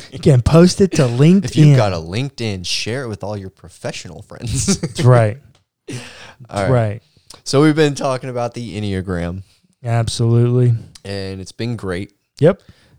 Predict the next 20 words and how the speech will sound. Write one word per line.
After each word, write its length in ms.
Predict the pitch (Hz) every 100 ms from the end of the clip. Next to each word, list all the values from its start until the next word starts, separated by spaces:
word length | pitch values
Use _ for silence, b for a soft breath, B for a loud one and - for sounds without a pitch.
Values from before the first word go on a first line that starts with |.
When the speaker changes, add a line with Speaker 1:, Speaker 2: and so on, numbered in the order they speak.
| _ _
Speaker 2:
Um, 540 | 85 85 85 85 87
we 120 | 85
talked 180 | 85 92
about 140 | 104 95
the 80 |
four 320 | - 113 117 117
last 400 | 110 107 - 107
week. 320 | 104 107 _ _ _ _ _ _ _
We're 120 | 92 87
talking, 320 | 92 90 _ _ 120
Speaker 1:
Yep. 140 | 131 165 _ _
Speaker 2:
we're 120 | 98
talking 200 | 95 92
about 160 | 87 78
the 80 | 78
five 680 | - - 101 110 110 101
this 240 | 87 87 -
week. 260 | - _ _ _ _ -
Speaker 1:
Yep. 140 | 131 - _ _ _ _ -
Speaker 2:
Um, 680 | 90 85 85 85 90 -